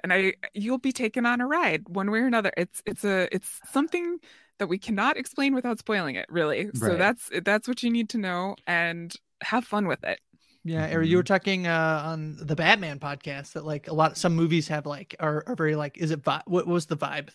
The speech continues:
Speaker 3: What was the vibe point you made about how,
Speaker 2: Uh,
Speaker 3: like,
Speaker 2: oh, like, the cons-, the, the con-,
Speaker 3: consistency of vibe.
Speaker 2: consistency of vibe versus, like, consistency of quality, yeah.
Speaker 3: Right,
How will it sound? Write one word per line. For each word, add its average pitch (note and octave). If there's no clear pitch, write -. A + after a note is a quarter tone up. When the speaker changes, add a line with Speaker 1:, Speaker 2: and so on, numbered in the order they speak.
Speaker 3:
What F3+
was F3
the D#3
vibe -
point -
you F3
made -
about A#2
how, A2+
Speaker 2:
Uh, -
Speaker 3:
like, D#3
Speaker 2:
oh, D3
like, C#3
the D3
cons-, D3+
the, C#3
the C#3+
con-, F#3+
Speaker 3:
consistency G3
of E3
vibe. D3+
Speaker 2:
consistency F3+
of D#3+
vibe C3+
versus, B2
like, A#2
consistency G#2+
of F#2+
quality, E2
yeah. D#2
Speaker 3:
Right, C#3+